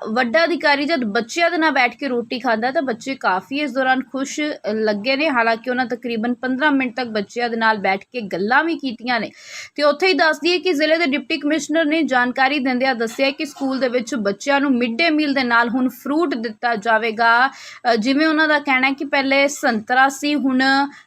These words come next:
ਮੈਂਗੋ ਦਿੱਤਾ ਜਾਵੇਗਾ। ਤਾਂ ਹਰ ਰੋਜ਼ ਬੱਚਿਆਂ ਦੇ ਲਈ ਇੱਕ ਮੈਨਿਊ ਹੁੰਦਾ ਹੈ, ਜਿਸ ਮੈਨਿਊ ਦੇ ਵਿੱਚ ਕਦੀ ਕੜੀ ਚਾਵਲ, ਕਦੀ ਸਬਜ਼ੀਆਂ ਹੁੰਦੀਆਂ ਨੇ ਤੇ ਹੁਣ ਇਸ ਮੈਨਿਊ ਦੇ ਵਿੱਚ ਬੱਚਿਆਂ ਦੇ ਲਈ ਫਰੂਟ ਵੀ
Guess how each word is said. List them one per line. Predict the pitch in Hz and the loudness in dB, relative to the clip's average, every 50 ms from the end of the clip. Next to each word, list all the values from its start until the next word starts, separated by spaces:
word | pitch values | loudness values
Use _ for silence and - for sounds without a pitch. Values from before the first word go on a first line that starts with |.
| _ _ | _ _
ਮੈਂਗੋ | 233 233 240 240 254 254 262 269 269 277 294 349 359 349 | -4 0 2 2 2 2 2 2 0 0 2 2 2 2
ਦਿੱਤਾ | 254 247 214 - - 196 180 | 0 -4 -6 -4 -4 -4 -2
ਜਾਵੇਗਾ। | 160 151 127 110 - - - - 156 | -2 -6 -8 -10 -12 -14 -10 -10 -8
ਤਾਂ | 156 175 196 196 | -2 0 -2 0
ਹਰ | - 226 247 269 294 330 | 2 2 4 4 4 2
ਰੋਜ਼ | 330 311 294 294 294 311 330 302 285 349 | 2 2 2 4 4 2 2 0 0 -2
ਬੱਚਿਆਂ | 262 214 233 226 226 - - - 277 294 294 302 311 330 330 294 | 0 0 -2 -2 -2 -6 -8 -4 0 2 4 4 4 4 2 2
ਦੇ | 247 285 | 0 0
ਲਈ | 277 269 | 0 0
ਇੱਕ | 294 294 294 330 | 0 -2 -2 0
ਮੈਨਿਊ | 254 240 226 214 208 214 226 254 285 294 | 0 2 2 2 2 2 2 2 2 2
ਹੁੰਦਾ | 240 262 269 262 254 262 | 2 2 2 2 2 2
ਹੈ, | 262 277 285 | 2 2 2
ਜਿਸ | 240 285 285 285 | 0 -4 -4 0
ਮੈਨਿਊ | 269 254 233 226 240 247 254 | 0 0 0 0 0 -2 -2
ਦੇ | 240 254 | -2 -2
ਵਿੱਚ | 226 262 220 - | -4 -6 -8 -8
ਕਦੀ | - 262 240 226 254 | -8 -6 -4 -4 -4
ਕੜੀ | 220 - 233 226 233 247 | -2 0 0 0 0 0
ਚਾਵਲ, | 220 254 240 220 214 226 247 262 | 0 2 2 2 2 2 -2 -2
ਕਦੀ | 233 262 226 247 | -2 -2 -2 -2
ਸਬਜ਼ੀਆਂ | 240 - 233 196 196 185 202 247 302 294 | -4 -4 -4 -4 -4 -6 -2 0 0 0
ਹੁੰਦੀਆਂ | - 254 247 240 247 226 262 254 247 | 0 -2 -2 -2 -2 0 0 0 0
ਨੇ | 247 247 262 277 302 302 - - - - - - _ | 0 0 0 -2 -2 -4 -6 -12 -16 -18 -18 -10 _
ਤੇ | - 349 | -2 -2
ਹੁਣ | 320 254 359 392 415 415 | 0 2 2 2 2 2
ਇਸ | 415 403 403 370 | 0 0 -2 0
ਮੈਨਿਊ | 349 302 277 269 269 269 294 311 | 2 2 2 2 2 0 0 0
ਦੇ | 285 294 277 | 0 0 0
ਵਿੱਚ | 254 277 277 285 - 320 302 302 311 320 311 - - - _ - | 0 0 -2 -2 -2 -2 0 0 0 -2 -4 -10 -18 -14 _ -6
ਬੱਚਿਆਂ | 208 196 196 262 254 247 - - 320 349 349 370 381 370 | -4 0 0 0 0 -2 -4 -4 0 2 2 4 4 4
ਦੇ | 339 285 330 311 | 2 2 2 2
ਲਈ | 302 311 339 339 | 2 2 0 -2
ਫਰੂਟ | 339 - - 311 320 339 349 370 - - | -4 -4 -2 -2 2 2 2 2 0 0
ਵੀ | 339 233 208 208 247 320 359 381 392 370 370 | -2 -2 -2 -2 0 2 2 2 0 -2 -4